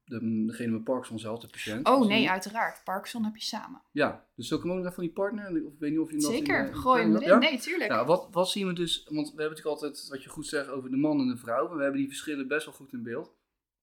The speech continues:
Speaker 1: Maar daarbij heb je ook vaak een partner zitten.
Speaker 2: Ja, uiteraard.
Speaker 1: En die beleving van die partner is van groot belang, want die partner zit daarbij. En wat zie je vaak bij de partner? Dat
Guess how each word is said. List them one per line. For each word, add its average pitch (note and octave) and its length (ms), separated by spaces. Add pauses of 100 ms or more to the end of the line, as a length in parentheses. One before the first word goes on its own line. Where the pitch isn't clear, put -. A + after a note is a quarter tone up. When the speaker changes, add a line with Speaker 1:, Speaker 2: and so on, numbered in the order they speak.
(200)
Speaker 1:
Maar C#3+ 300
daarbij C#3+ 220
heb C#3 100
je D#3 80
ook D#3 100
vaak A#2+ 180
een - 100
partner D#3+ 380
zitten. G#2+ 300
Speaker 2:
Ja, - 160 (260)
uiteraard. G#3 480
Speaker 1:
En B2+ 120
die C3+ 120
beleving D#3+ 440
van D3 120
die C#3+ 100
partner E3 380
is C3 100
van C#3 140
groot C#3+ 220
belang, B2+ 380
want B2+ 120
die C#3 180
partner F#3 320
zit C3+ 180
daarbij. C#3 460 (440)
En B2+ 140
wat F3+ 200
zie F3 120
je D3+ 100
vaak D#3 460
bij B2 140
de A#2+ 80
partner? A3 680 (560)
Dat C3+ 280